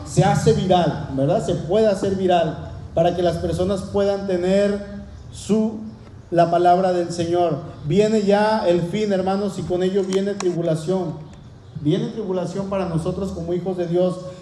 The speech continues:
Quizá puede que haya tropiezos y que en algunos el amor se enfríe, pero una verdadera prueba de que somos hijos de Dios es que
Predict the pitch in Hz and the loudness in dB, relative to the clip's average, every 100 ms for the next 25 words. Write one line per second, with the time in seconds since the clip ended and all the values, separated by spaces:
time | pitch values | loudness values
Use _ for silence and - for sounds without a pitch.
0 | - 180 202 202 208 214 214 202 190 165 | -8 0 2 4 4 4 4 2 2 2
1 | 147 - - - 170 190 214 214 160 190 | 0 -8 -16 -2 4 4 4 0 0 4
2 | 214 220 262 285 - - - - - - | 4 6 4 4 0 -10 -14 -18 -20 -18
3 | - 165 196 190 185 180 175 214 233 226 | -8 -2 2 2 4 2 2 2 2 2
4 | 233 226 - - - - - 180 175 175 | 2 -2 -8 -14 -18 -12 -2 2 2 2
5 | 202 220 226 226 - 202 190 - 196 233 | 2 4 2 0 -2 -2 -2 -2 0 4
6 | 254 269 262 208 196 196 180 - - - | 6 4 4 2 4 4 4 2 -8 -12
7 | - 196 247 254 214 208 220 240 233 220 | -2 2 4 4 2 2 4 2 2 4
8 | 226 220 208 190 185 208 208 226 208 214 | 4 4 4 0 -2 0 0 -2 -2 -2
9 | 220 214 185 190 202 196 208 - 220 214 | 0 0 2 2 2 0 -2 0 2 2
10 | 202 | 2